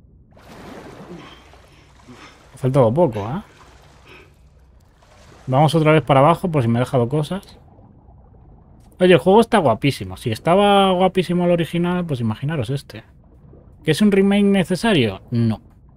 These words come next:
No hacía falta. O sea, falta, falta no hacía. ¿Pero que se agradece? Se agradece.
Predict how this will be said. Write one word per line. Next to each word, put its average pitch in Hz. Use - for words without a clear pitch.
No 117
hacía 117
falta. 131
O -
sea, -
falta, 113
falta 143
no 147
hacía. -
¿Pero 151
que 156
se 175
agradece? 170
Se -
agradece. 131